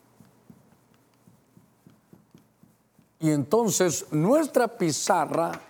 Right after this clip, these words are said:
la pizarra donde escribe es en el corazón. Esto es lo más lindo, esta es la escuela más hermosa que hay.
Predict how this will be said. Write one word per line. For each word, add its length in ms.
la 200
pizarra 560
donde 300
escribe 520
es 120
en 100
el 120
corazón. 520
Esto 200
es 40
lo 100
más 160
lindo, 360
esta 140
es 80
la 60
escuela 340
más 240
hermosa 560
que 160
hay. 460